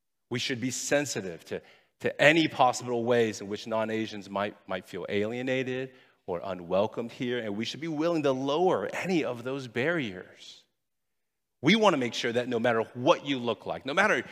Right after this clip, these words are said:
your skin tone, no matter any of these physical traits, that, that you feel welcomed here. You are accepted here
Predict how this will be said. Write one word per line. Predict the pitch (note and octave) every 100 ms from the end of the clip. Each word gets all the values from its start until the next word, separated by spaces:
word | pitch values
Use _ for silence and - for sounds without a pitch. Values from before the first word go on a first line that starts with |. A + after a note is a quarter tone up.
| - -
your | G#2
skin | - - - B2 G#2
tone, | F#2 G#2 F2 E2+ E2 _ _ _ _ _ _ _ _
no | D#3
matter | G3 G3
any | E3+ C#3+
of |
these | A#2 G2+
physical | - - B2+ A#2 A2+ G2+
traits, | - - G#2 A2+ F#2 - - - -
that, | C3+ - -
that | D#3+ C3+
you | F3 A3
feel | - - E3 E3 D3 - - _
welcomed | A#2+ G#2 C#3 D3 - B2+ G2+
here. | - - G2 D#2+ D2+ _ _ _ _ _ _ _
You | A#2 D#3 F3+
are | D3+
accepted | B2+ - - - D#3+ D#3 - A2+
here | - A2+ G2